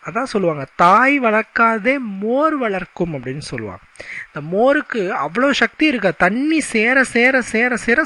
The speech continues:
சத்துக்கள் அதிகமாகும். அந்த ஒரு விசேஷ குணம் எந்த ஒரு உணவுப் பொருளுக்குமே இல்ல. தயிர்ல நீங்க எந்த அளவுக்கு ச-, தண்ணியை சேர்த்துக்கிட்டே இருக்கீங்களோ, அந்த அளவுக்கு சத்துக்கள் அதிகமாகிக்கிட்டே இருக்கும்.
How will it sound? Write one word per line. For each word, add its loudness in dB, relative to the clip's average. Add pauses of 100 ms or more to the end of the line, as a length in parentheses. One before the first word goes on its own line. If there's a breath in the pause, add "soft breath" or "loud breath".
சத்துக்கள் 2
அதிகமாகும். -6
அந்த -8
ஒரு -4 (500)
விசேஷ -4
குணம் -8
எந்த -6
ஒரு -2 (240)
உணவுப் -4
பொருளுக்குமே -4
இல்ல. -2 (540 loud breath)
தயிர்ல 0
நீங்க -4
எந்த -4
அளவுக்கு 0 (180)
ச-, -2 (140)
தண்ணியை -2
சேர்த்துக்கிட்டே 0
இருக்கீங்களோ, -4 (320 loud breath)
அந்த -4
அளவுக்கு -2
சத்துக்கள் -2
அதிகமாகிக்கிட்டே -2
இருக்கும். -4